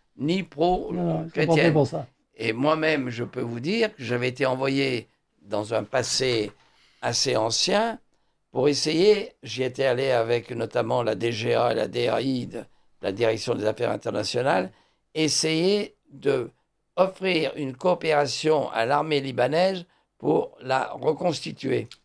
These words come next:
Speaker 2: Jacques Maire, je m'excuse de vous couper, mais il nous reste cinq minutes et j'aurais voulu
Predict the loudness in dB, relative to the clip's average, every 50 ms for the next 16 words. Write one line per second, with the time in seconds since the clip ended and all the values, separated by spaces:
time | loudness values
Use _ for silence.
0 | _ _ _ 2 2 2 4 6 6 6 6 6 4 4 2 2 4 2 2 2
1 | 4 4 6 6 4 4 2 0 2 4 4 4 6 4 6 6 6 6 6 6
2 | 6 4 4 0 -6 -8 -8 0 2 4 4 4 4 4 4 6 6 6 6 4
3 | 2 _ _ _ _ _ _ _ 4 6 6 6 6 6 4 4 4 6 6 8
4 | 8 6 6 4 2